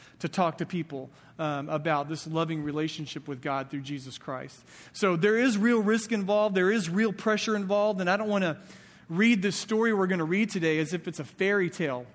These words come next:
This is an actual historical event that happened that I think gives us some perspective and maybe some helps, uh, on where we're at when we try to talk to people, um, about God. So we're gonna be in Acts,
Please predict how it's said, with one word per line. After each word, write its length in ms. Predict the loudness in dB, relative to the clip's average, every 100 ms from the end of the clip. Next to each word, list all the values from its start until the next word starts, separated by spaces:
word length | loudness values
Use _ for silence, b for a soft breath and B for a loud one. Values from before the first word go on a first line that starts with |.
| _ _
This 140 | -4
is 120 | 0 0
an 200 | -2 -2
actual 560 | 2 2 0 -4 0 0
historical 760 | -2 -4 -4 0 0 -2 -2 -2
event 300 | -2 -2 -2
that 140 | -2
happened 400 | -2 -4 -6 -14 B B B
that 100 | 0
I 60 | 2
think 220 | 2 0
gives 180 | 0 -2
us 100 | -4
some 160 | -6 -6
perspective 880 | -8 -8 0 0 0 -4 -4 -8 -20 _ _ _ _ _ -20 -2
and 100 | 2
maybe 200 | 4 2
some 160 | 0 0
helps, 480 | 2 0 -2 -10 -14 B B -2
uh, 320 | 0 2 0
on 300 | 0 0 0 -6 B 0
where 180 | 2 4
we're 280 | 4 4
at 260 | 4 2 -2
when 140 | -4
we 120 | -2 -2
try 200 | -2 -4
to 60 |
talk 260 | -2 -4 -4
to 60 | -10
people, 400 | -10 -10 -14 -16 B B -4
um, 240 | -4 -2
about 280 | 0 0 2
God. 180 | 0 0
So 100 | 0
we're 80 | 2
gonna 140 | 4
be 100 | 4
in 100 | 2
Acts, 520 | 2 2 2 -2 -10